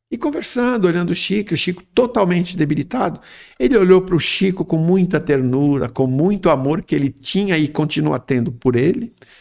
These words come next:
e falou, "Oh, meu Deus, passa essa doença desse homem pra mim, porque eu não sou nada nessa vida."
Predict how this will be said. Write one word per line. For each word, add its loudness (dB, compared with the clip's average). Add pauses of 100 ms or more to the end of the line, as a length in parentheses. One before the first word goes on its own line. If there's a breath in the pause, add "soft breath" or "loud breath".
(500 soft breath)
e -6
falou, 2
"Oh, 0
meu 2
Deus, -4 (600 soft breath)
passa 2
essa 0
doença 2
desse 0
homem 0
pra 2
mim, 2 (800 soft breath)
porque 2
eu 2
não 2
sou 0
nada 0
nessa -2
vida." -2